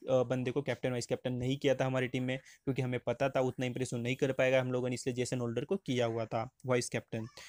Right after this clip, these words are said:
उसके बाद एशले नर्स एक ओवर, अ, दस रन पहले मैच में, सेकंड मैच में कोई ओवर नहीं मिली, और थर्ड मैच में चार ओवर्स इनको मिले, उसमें ट्वेंटी रन देके एक विकेट इस बंदे ने निकाला,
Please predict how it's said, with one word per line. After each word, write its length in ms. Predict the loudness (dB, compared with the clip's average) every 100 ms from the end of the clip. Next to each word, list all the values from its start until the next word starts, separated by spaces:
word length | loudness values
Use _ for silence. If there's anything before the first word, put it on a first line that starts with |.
| -6
उसके 180 | 2 6
बाद 100 | 8
एशले 240 | 6 6 4
नर्स 380 | 6 4 2 -6 _ _ 4
एक 240 | 4 4
ओवर, 240 | 6 6 4
अ, 640 | 0 0 2 2 2 -2
दस 340 | 4 4 6 4
रन 200 | 4 2
पहले 420 | _ 0 4 4
मैच 160 | 2 0
में, 80 |
सेकंड 320 | -2 0 2 2
मैच 200 | 0 -2
में 80 |
कोई 140 | 0 2
ओवर 340 | 2 2 2
नहीं 140 | 2 2
मिली, 200 | 0 0
और 120 | -2
थर्ड 220 | 0 0
मैच 160 | 0 -2
में 180 | -4 -4 -4
चार 240 | 4 6
ओवर्स 280 | 6 4 2
इनको 420 | -2 0 0 0
मिले, 320 | -2 -2 0 0
उसमें 320 | -2 -4 -4
ट्वेंटी 300 | -2 -2 0
रन 140 | 0 0
देके 240 | 0 0
एक 120 | 0
विकेट 240 | 0 0 -2
इस 80 | 0
बंदे 260 | -2 0
ने 100 | 0
निकाला, 440 | 0 2 2 0